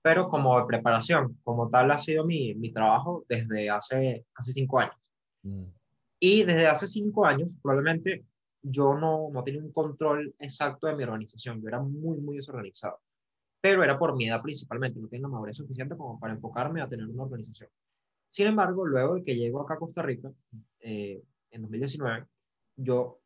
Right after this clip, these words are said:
Speaker 1: inmediatamente como que me enfoco mucho y hallo la manera de atender mis estudios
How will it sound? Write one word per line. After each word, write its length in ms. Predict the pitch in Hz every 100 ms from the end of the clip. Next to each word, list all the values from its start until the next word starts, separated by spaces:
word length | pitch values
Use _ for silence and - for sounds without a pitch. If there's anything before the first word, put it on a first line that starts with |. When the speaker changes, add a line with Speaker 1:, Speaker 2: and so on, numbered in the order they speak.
| _
Speaker 1:
inmediatamente 680 | 160 139 120 143 143 143 165
como 180 | 160
que 100 | 131
me 100 | 120
enfoco 380 | 117 120 135 135
mucho 520 | 170 185 180 196 190 -
y 120 | 139
hallo 160 | 131
la 100 | 147
manera 420 | 151 135 120 131 156
de 340 | 120 139 170 - _ _ _ _ _ _ _ _ _ _ _ -
atender 340 | 139 135 143
mis 160 | 180 165
estudios 680 | 131 185 220 240 247 -